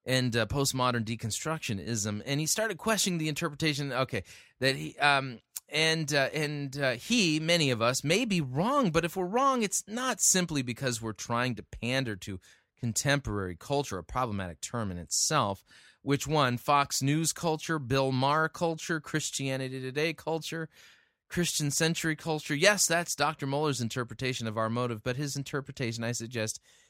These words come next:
isn't infallible. Next, Doctor Muller rounded second base with this. Bell's argument is centered in his affirmation of God's loving character, but he alienates love from justice and holiness. Love is divorced from holiness and becomes more sentimentality.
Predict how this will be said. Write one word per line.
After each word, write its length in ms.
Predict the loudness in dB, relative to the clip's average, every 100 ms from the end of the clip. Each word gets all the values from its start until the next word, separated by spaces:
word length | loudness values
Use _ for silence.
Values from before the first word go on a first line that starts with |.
| _ -4
isn't 360 | 0 2 0 0
infallible. 760 | -4 -2 -2 0 -2 -4 -8 -12 -20 _
Next, 220 | 2 4 4
Doctor 240 | 2 2
Muller 400 | 0 2 2 0
rounded 480 | 2 4 4 2 -2
second 420 | 0 0 0 -2
base 380 | 0 2 2 -2
with 200 | -4 -6 _ -4
this. 360 | 2 2 2
Bell's 460 | 2 2 2 0 0
argument 500 | 2 2 2 -2 0
is 100 | 2
centered 380 | 4 4 4 2
in 140 | 2
his 160 | 2 4
affirmation 580 | 2 2 0 0 0
of 80 | 0
God's 340 | 4 4 2 2
loving 380 | 0 2 -2
character, 600 | -4 0 2 2 0 -2 -2 -10 -10 2
but 120 | 2
he 140 | 2 2
alienates 760 | 2 4 4 4 2 0 -4
love 380 | 0 2 4 0
from 220 | -2 -2
justice 540 | 2 4 2 0 -2
and 120 | -2 -2
holiness. 540 | -2 0 2 0 -2 -8 -20 _ 0
Love 280 | 2 4
is 140 | 2 0
divorced 500 | 0 0 2 0 0
from 180 | -2 0
holiness 440 | 0 0 0 0
and 160 | -2 -6
becomes 760 | -8 -6 -2 0 2 0 -2
more 480 | -2 -2 0 0 0
sentimentality. 1040 | -2 0 0 -2 -6 -2 0 0 -2 -8